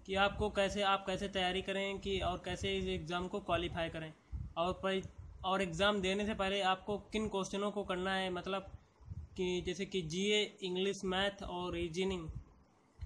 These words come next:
में से कितने कितने क-,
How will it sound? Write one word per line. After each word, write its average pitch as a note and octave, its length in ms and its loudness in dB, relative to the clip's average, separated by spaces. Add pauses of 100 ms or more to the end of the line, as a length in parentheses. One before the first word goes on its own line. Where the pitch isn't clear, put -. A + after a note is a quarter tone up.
(200)
में G#3+ 260 4
से A#3 220 -2 (640)
कितने A#3 260 2
कितने A#3 360 2 (120)
क-, G3 220 0